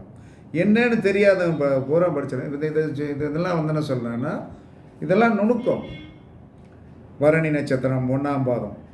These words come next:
அப்ப பரணி நட்சத்திரம் ஒண்ணாம் பாதம் அப்படிங்கும்போது அது ஒரு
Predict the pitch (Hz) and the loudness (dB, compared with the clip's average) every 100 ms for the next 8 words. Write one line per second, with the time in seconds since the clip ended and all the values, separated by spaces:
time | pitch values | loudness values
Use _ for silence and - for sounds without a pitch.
0 | - - - - 127 139 139 160 190 175 | -20 -20 -20 -10 -4 0 2 2 2 0
1 | 160 135 147 135 139 165 165 156 147 143 | 0 0 -2 -2 0 2 2 2 2 2
2 | 139 131 104 - - - - 139 139 143 | 0 -4 -6 -10 -20 -20 -10 -4 -2 0
3 | 127 117 107 107 113 110 - - - - | 0 -2 -2 -2 -2 -4 -6 -14 -18 -18
4 | - 123 120 139 139 139 - - - - | -8 -4 0 0 0 -2 -10 -16 -20 -20
5 | - - - - - - - - 123 135 | -20 -20 -20 -20 -20 -20 -18 -6 -2 0
6 | 196 | 0